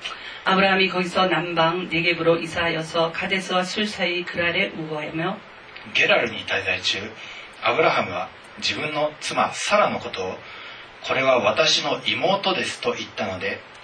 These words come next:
Speaker 2: ゲラルの王アビメレクは使いをやってサラを召し入れた。
Speaker 1: 그랄에 우거하며 그 안에 사라를 자기 누이라 하였으므로 그랄 왕 아비멜렉이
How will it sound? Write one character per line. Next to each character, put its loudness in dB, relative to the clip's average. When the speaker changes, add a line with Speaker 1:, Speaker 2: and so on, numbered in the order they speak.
Speaker 2:
ゲ 4
ラ 6
ル 0
の -6
王 -4
ア 4
ビ -6
メ -2
レ 0
ク -4
は 0
使 0
い 2
を 2
や 2
っ -2
て -2
サ 0
ラ 6
を 2
召 -4
し 4
入 2
れ -4
た。 -10
Speaker 1:
그랄에 4
우거하며 0
그 -2
안에 2
사라를 0
자기 -2
누이라 -2
하였으므로 -2
그랄 4
왕 2
아비멜렉이 2